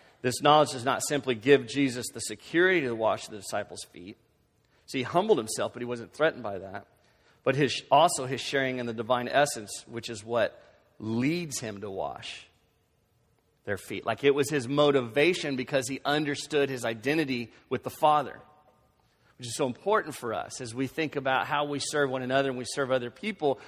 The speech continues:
We don't do it for the Father or just for, like, "Look what I'm doing for you," but we do it because we find our identity in him and we're doing it of that identity.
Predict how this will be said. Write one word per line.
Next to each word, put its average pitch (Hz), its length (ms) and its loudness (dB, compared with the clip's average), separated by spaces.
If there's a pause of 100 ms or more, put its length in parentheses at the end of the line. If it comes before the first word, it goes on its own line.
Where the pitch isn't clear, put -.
(380)
We 123 60 -10
don't 151 300 2
do 139 260 4
it 131 120 4 (640)
for 214 180 8
the 151 120 2
Father 107 640 0
or 120 100 -2
just 139 400 0 (420)
for, 175 400 8
like, 131 300 6
"Look 143 180 2
what 147 80 0
I'm 135 120 -2
doing 135 260 4
for 190 400 2
you," 139 180 0
but 123 200 0
we 135 100 0
do 139 160 0
it 143 140 6
because 139 260 -2
we 131 120 -6
find 139 300 0
our 127 60 0
identity 123 640 -4
in 208 240 0
him 127 340 -6
and 127 140 -6
we're 123 100 -4
doing 127 340 -4
it 120 200 -8
of 147 500 4
that 110 300 -2
identity. 120 520 -4